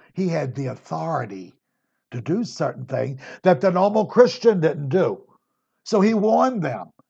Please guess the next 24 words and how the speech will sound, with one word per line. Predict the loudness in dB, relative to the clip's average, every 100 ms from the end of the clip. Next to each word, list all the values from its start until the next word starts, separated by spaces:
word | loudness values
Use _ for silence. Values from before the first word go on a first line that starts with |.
| _ _ _ _
"I've | 2 4
already | 4 2
told | 2 4 4 2
you | 6
what | 6 6
needs | 0 -4 -4
to |
be | -4 -4
corrected. | -2 2 2 2 -8 -18 -20 _ _ -10
You | -4 0
either | 0 0 -4
correct | -2 2 2 2 -2 -12
it | -10 0
or | 0
I'll | 2 2 0
deal | 0 0 2 0
with | -2 -4
it | -6 -6
more | -6 -8
seriously. | -6 -4 -4 -6 -10 -14 -14 -16 _ _ _ _ _ _ _ _ _ _
I'll | -4 -4
come | -4 -4 -2 -6
with | -12
sharpness." | -16 -8 -6 -6 -10 -20 -20 -20 -20